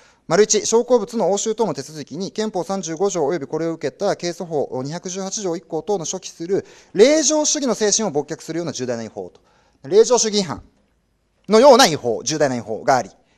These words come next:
丸二、これを証拠として許容することが、将来における違法な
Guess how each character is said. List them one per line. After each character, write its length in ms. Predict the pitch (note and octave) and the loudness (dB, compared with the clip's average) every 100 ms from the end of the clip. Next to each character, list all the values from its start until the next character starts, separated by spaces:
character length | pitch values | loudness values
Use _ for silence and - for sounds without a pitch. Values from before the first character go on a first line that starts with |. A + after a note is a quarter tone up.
| _ | _
丸 180 | D#3+ F3 | -2 -2
二、 160 | F3+ | -4
こ 160 | - G#3 | -2 2
れ 140 | G#3+ | 4
を 260 | A#3+ A#3+ - - | 6 6 4 -6
証 220 | - A3 | 0 2
拠 120 | A3 | 2
と 100 | G#3+ | 0
し 40 | A3 | -2
て 80 | G#3 | -2
許 120 | G3+ | 2
容 140 | G3+ | 2
す 120 | G3+ | 2
る 80 | G3+ | -2
こ 120 | G3 | -2
と 160 | G3 C3 | -2 -4
が、 360 | B2 G3+ B2 - _ _ _ | 2 4 4 0 _ _ _
将 400 | - - C#4 C4+ | -4 0 4 6
来 260 | A#3 G#3+ | 8 6
に 80 | G3 | 2
お 120 | F#3 F3+ | -4 -4
け 160 | G3+ | -2
る 80 | A#3 | -2
違 120 | D#3+ | -2
法 340 | D#3 F3+ F#3 F#3 | -4 -2 0 0
な 200 | G#3+ | -4